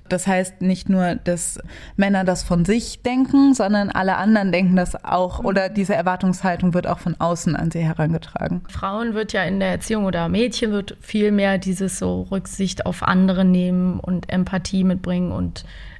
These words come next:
Speaker 2: gefühlsbetonter sein und so in der Regel eher anerzogen oder die werden halt so sozialisiert in dieser Gesellschaft. Und ich finde das interessant, weil letztendlich landen wir bei einer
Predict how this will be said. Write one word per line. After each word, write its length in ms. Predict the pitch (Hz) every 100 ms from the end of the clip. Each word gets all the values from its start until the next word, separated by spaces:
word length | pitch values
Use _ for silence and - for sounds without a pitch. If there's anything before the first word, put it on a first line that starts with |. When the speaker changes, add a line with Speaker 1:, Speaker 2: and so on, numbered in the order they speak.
| - -
Speaker 2:
gefühlsbetonter 920 | 185 - 220 - 190 - 196 180 185
sein 280 | 170 180 180
und 100 | 185
so 200 | 180 175
in 100 | 180
der 160 | 175 165 196
Regel 720 | 208 214 214 - 185 180 175
eher 360 | - 180 175 170 - -
anerzogen 720 | 196 - 185 - 185 175 180
oder 400 | 180 180 175 175 -
die 80 | 185
werden 220 | 180 180
halt 140 | 170
so 100 | 180
sozialisiert 720 | 175 175 170 165 170 165 180 180
in 140 | 170
dieser 200 | 170 170
Gesellschaft. 680 | 170 165 165 165 - 160 -
Und 180 | 175 170 - - -
ich 40 |
finde 160 | 339 440
das 100 | 381
interessant, 480 | 233 202 185 180 180
weil 220 | 175 180 - -
letztendlich 640 | 202 196 - 247 269 - -
landen 340 | 214 220 -
wir 140 | 202 202
bei 80 | 202
einer 380 | 196 196 185